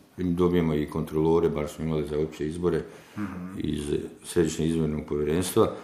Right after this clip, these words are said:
Speaker 1: a naravno da je ta, pogotovo sa Središnjim izbornim povjerenstvom, komunikacija na dan izbora ovako vrlo problematična, jer ljudi imaju tamo jako puno posla. Mi pokrivamo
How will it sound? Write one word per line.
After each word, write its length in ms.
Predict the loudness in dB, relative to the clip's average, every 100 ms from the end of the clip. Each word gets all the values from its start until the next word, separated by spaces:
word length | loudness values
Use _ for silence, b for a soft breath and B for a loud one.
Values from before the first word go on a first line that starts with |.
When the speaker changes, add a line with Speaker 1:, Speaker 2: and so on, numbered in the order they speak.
| B B
Speaker 1:
a 380 | 0 4 4 0 -6 -12
naravno 600 | -6 -2 2 4 4 4
da 120 | 6 6
je 140 | 6
ta, 460 | 4 4 2 -2 -12 -20 _ _ _ -6
pogotovo 500 | 0 2 6 6 6
sa 180 | 4 0
Središnjim 400 | 4 4 4 -2
izbornim 300 | 0 0 0
povjerenstvom, 600 | 2 2 2 0 -2 -4 -4 B B B -4
komunikacija 800 | 2 2 2 0 2 4 4 4
na 140 | 4
dan 260 | 2 2 4
izbora 600 | 2 2 2 4 0 -2 -8 -16 -8 -2
ovako 420 | 0 0 2 0
vrlo 360 | 4 2 2 0 -2
problematična, 720 | 0 2 2 0 0 -4 2
jer 220 | 4 2 0 -10 -18 -20 _
ljudi 340 | -4 0 0 0
imaju 240 | 0 0 -2
tamo 260 | -2 -2
jako 240 | -2 -4 -6 -6
puno 140 | -6 -2
posla. 300 | -2 -2 -4 -6 B B B 0
Mi 180 | 0
pokrivamo 480 | 2 2 4 4 4